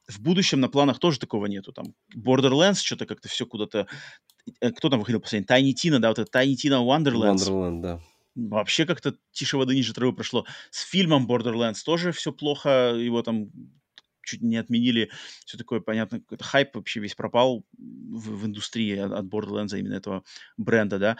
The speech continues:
Speaker 1: То, что они скупили всё у этого, у Square Enix, да, они, они скупили Crystal Dynamics, они купили Eidos Montreal, они купили Square Enix Montreal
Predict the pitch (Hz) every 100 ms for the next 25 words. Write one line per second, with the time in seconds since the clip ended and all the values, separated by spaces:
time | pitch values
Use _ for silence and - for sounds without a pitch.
0 | - - - 151 - 151 160 - 127 170
1 | 180 - - 151 156 131 131 135 131 _
2 | _ _ - 110 95 90 - 120 120 123
3 | 120 120 120 117 113 - 139 139 131 107
4 | - 95 107 147 127 113 113 - 120 98
5 | 143 - 113 107 110 175 143 110 104 -
6 | 117 - 110 107 - 101 104 113 185 -
7 | - - 110 107 110 113 - 113 117 110
8 | - 98 107 131